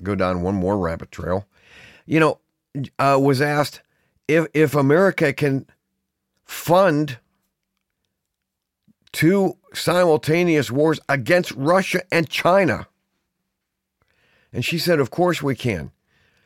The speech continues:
The only way to do that is to print money." Do you know that's really what got us into this mess? And really, you go back, I mean, you can go back to World War Two, you can go to any war. The government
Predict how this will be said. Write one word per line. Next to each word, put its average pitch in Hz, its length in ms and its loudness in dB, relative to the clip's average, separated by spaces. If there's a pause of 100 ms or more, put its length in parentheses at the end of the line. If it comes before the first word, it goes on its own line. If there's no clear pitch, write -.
(100)
The 170 100 4
only 220 180 4
way 196 200 2
to 151 100 0
do 180 360 0
that 135 260 2
is 139 140 -4
to - 100 -6
print - 300 -4
money." 131 500 0 (1160)
Do 139 100 -2
you 196 80 2
know 190 160 4
that's 170 260 2
really 156 400 4
what 123 280 2
got 131 220 4
us 135 160 0
into 139 300 0
this 120 260 -2
mess? 113 320 0
And 110 140 -2
really, 131 240 2
you 135 140 0
go 135 200 0
back, 113 380 0 (1600)
I 117 60 -2
mean, 123 160 2
you 151 80 2
can 120 100 -6
go 113 140 2
back 110 220 2
to 110 60 -6
World 104 280 0
War 101 120 -2
Two, 120 180 -4
you 135 100 0
can 120 80 -2
go 127 160 2
to - 160 -4
any 143 240 2
war. 113 400 4
The 110 80 0
government 160 560 2